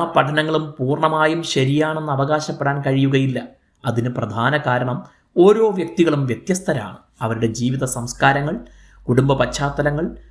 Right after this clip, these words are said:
സാമൂഹ്യ സംവിധാനങ്ങൾ, സാമ്പത്തിക നിലവാരങ്ങൾ തുടങ്ങിയവയെല്ലാം വ്യത്യസ്തങ്ങളാണ് എന്നതാണ്. കുറേ പേരിൽ നടത്തിയ പഠനങ്ങൾ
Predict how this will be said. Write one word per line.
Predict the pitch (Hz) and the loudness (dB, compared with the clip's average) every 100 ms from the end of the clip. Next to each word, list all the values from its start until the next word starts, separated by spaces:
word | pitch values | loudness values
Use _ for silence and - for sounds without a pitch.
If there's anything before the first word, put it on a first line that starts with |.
| _ | _
സാമൂഹ്യ | - 120 135 156 135 139 | -2 0 2 0 -2 -2
സംവിധാനങ്ങൾ, | 120 120 147 147 147 147 165 - - - | -2 2 2 2 -2 -2 -4 -6 -14 -14
സാമ്പത്തിക | - 135 143 160 - 143 | -4 0 0 0 -2 0
നിലവാരങ്ങൾ | 120 113 127 139 143 151 190 | 0 0 2 2 0 -2 -2
തുടങ്ങിയവയെല്ലാം | - 156 170 180 180 151 156 180 226 | 0 2 2 2 2 2 2 2 2
വ്യത്യസ്തങ്ങളാണ് | 214 165 - 165 160 147 135 127 123 123 - | 2 0 0 -2 0 0 0 0 -2 -6 -6
എന്നതാണ്. | 113 104 92 82 _ _ _ _ _ _ - | -4 -4 -6 -12 _ _ _ _ _ _ 0
കുറേ | 180 208 226 | 4 6 4
പേരിൽ | - 180 180 185 | 4 2 2 0
നടത്തിയ | 123 139 135 151 | 0 0 2 0
പഠനങ്ങൾ | 139 107 117 135 117 | 0 -4 -2 0 -2